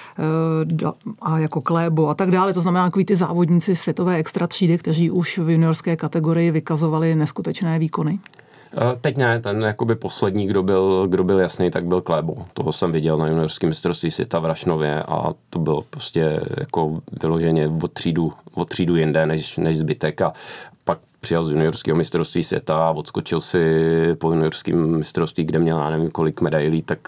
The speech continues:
Speaker 2: zlatých, tak si odskočil na svěťák a byl tam rovnou na stupních vítězů, takže tam to bylo jasný, stejně jako, stejně jako Nortuk.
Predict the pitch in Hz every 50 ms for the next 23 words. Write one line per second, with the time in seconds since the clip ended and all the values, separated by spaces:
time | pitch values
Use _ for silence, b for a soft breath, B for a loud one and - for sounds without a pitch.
0 | - - 82 80 82 85 78 78 - - 78 78 78 - 85 80 - - - -
1 | - 82 78 76 - - 82 80 - 90 85 78 76 - - - - - 80 82
2 | 82 82 80 76 73 71 - - 80 76 78 76 71 78 82 78 73 73 - -
3 | 85 - - 80 71 67 117 113 - 78 73 - 76 - - 80 76 71 - -
4 | - 73 - - - 76 80 85 76 67 - - - 82 78 - - 65 62 76
5 | 71 71 - 82 78 73 B B B B B B B B - - 90 82 87 85
6 | 82 82 - 98 90 80 80 - - 80 - -